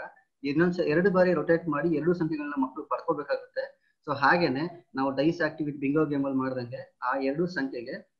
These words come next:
ತ-, ಅವ್ರ ಮಕ್ಕಳು ಯಾವುದೇ ರೀತಿಯಾದ ಮೂಲ ಕ್ರಿಯೆಯನ್ನ ಮಾಡಿ ಅದರ ಫಲಿತಾಂಶವನ್ನು ತರಗತಿಗೆ ಅಥವಾ ಟೀಚರ್‌ಗೆ ಅವರು ಹೇಳ್ಬೇಕಾಗುತ್ತೆ. So ಅಲ್ಲಿ ಯಾರು ಆಕ್ಟಿವಿಟಿನ ಮಾಡಿಸ್ತಾ ಇರ್ತಾರೋ ಅವ್ರು ಅದನ್ನ cross verify ಮಾಡಿ so ಮಕ್ಕಳಿಗೆ ಸಲಹೆಗಳನ್ನ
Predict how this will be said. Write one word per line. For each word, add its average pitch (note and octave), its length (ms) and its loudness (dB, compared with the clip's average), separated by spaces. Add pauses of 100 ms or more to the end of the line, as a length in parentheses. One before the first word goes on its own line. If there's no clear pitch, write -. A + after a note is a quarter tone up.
(100)
ತ-, - 40 -6 (120)
ಅವ್ರ D3+ 180 0
ಮಕ್ಕಳು D3+ 320 0
ಯಾವುದೇ D3+ 340 2
ರೀತಿಯಾದ D3+ 320 -2
ಮೂಲ C#3 280 0
ಕ್ರಿಯೆಯನ್ನ C3 580 0
ಮಾಡಿ C3 760 -8
ಅದರ C#3+ 140 -2
ಫಲಿತಾಂಶವನ್ನು C#3+ 720 -2
ತರಗತಿಗೆ C3 480 -4
ಅಥವಾ B2+ 160 -4
ಟೀಚರ್‌ಗೆ C3 500 -8
ಅವರು C3 140 -8
ಹೇಳ್ಬೇಕಾಗುತ್ತೆ. C3+ 1120 -8
So C#3+ 80 0
ಅಲ್ಲಿ D3 160 0
ಯಾರು C#3+ 300 2
ಆಕ್ಟಿವಿಟಿನ D3 440 -2
ಮಾಡಿಸ್ತಾ C#3+ 380 2
ಇರ್ತಾರೋ C#3 480 -6 (120)
ಅವ್ರು D3 180 2
ಅದನ್ನ C#3+ 160 -2
cross C3+ 360 -4
verify C3+ 240 -4
ಮಾಡಿ B2 440 -8 (260)
so C#3 80 -2
ಮಕ್ಕಳಿಗೆ C#3 360 -4
ಸಲಹೆಗಳನ್ನ C3 500 -4